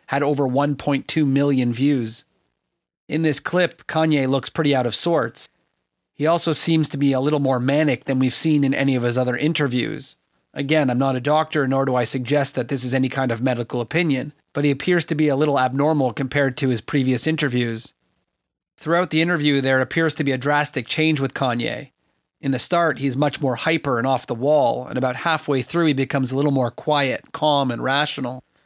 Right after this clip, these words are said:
We see Kanye often say one thing, and then halfway through the interview, says the complete opposite. As an example of this, in the beginning of the interview, he uses an unkind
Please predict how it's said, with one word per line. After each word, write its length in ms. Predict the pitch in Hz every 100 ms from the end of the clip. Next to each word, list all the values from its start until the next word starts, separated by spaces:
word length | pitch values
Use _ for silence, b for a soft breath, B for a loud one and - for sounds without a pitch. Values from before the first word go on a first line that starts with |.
| _ _
We 80 | 139
see 200 | - 156
Kanye 400 | - 165 160 143
often 340 | 127 160 - 135
say 200 | 156 135
one 300 | 131 170 165
thing, 420 | 147 117 123 123
and 120 | -
then 100 | 143
halfway 360 | 135 151 135 135
through 180 | - 139
the 140 | 131
interview, 500 | 151 139 120 120 117 - b b b
says 240 | - 147
the 80 | 123
complete 380 | 131 123 131 123
opposite. 560 | 147 151 147 - 143 - _ _ _ _ _ _ _ _ _ _ _ -
As 160 | 139 135
an 80 | 143
example 440 | 143 170 165 151
of 140 | 127
this, 420 | 127 123 123 - -
in 120 | 127
the 40 |
beginning 320 | 131 139 165
of 60 | 139
the 140 | 135
interview, 480 | 139 143 143 131 127
he 100 | 120
uses 460 | 127 139 151 147 131
an 100 | 123
unkind 560 | 139 143 - 131 127